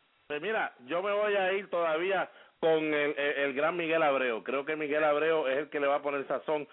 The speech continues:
a este partido. Va a empezar el partido para mí con una línea y esa confianza se la va a llevar, eh, nuestro Miguel Abreu. Yo creo que Luis Mendoza prefiere que el primer bate le gane, que le ganen los otros.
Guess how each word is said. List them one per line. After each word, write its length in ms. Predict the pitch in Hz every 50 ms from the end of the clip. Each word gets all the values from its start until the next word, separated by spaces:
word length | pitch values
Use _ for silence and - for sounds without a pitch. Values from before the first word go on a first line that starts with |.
| - - - - - -
a 140 | 117 127
este 220 | 135 131 - 160 147
partido. 500 | 135 147 139 120 - 196 214 196 180 151
Va 60 | 139
a 20 |
empezar 340 | 143 139 160 147 143 160 160
el 100 | 156 151
partido 440 | 151 151 135 - - 165 165 160 147
para 140 | 131 139 131
mí 160 | 147 165 160
con 160 | 143 143 143
una 160 | 151 151 147
línea 440 | 147 170 208 220 196 180 170 156 131 - - - - - -
y 300 | - 151 147 147 147 147
esa 500 | 151 160 151 - 190 185 170 170 165 160 -
confianza 540 | 160 160 143 143 180 180 165 - 170 160
se 80 | 143 151
la 80 | 143 143
va 120 | 147 156
a 20 |
llevar, 320 | 165 170 165 165 165 165 165 160
eh, 320 | 156 151 143 139 139 139 139
nuestro 280 | 135 143 139 - 160 147
Miguel 260 | 147 147 151 170 175
Abreu. 260 | 175 175 202 226 220 190
Yo 140 | 165 175 170
creo 220 | 151 190 196 190
que 560 | 147 170 175 165 160 156 151 143 135 117 - - - - - - _ _ _ _ -
Luis 200 | 147 160 185 196
Mendoza 460 | 196 202 180 185 202 190 - 185 170
prefiere 460 | - 165 147 120 165 185 185 175 147
que 60 | 151
el 80 | 151 127
primer 260 | 147 151 151 160 165
bate 280 | 165 170 170 170 170 165
le 140 | 151 147
gane, 340 | 147 170 190 180 165 156 143
que 120 | - 139 131
le 80 | 131
ganen 240 | 131 147 151 156 151
los 180 | 135 123 - -
otros. 260 | 113 101 - -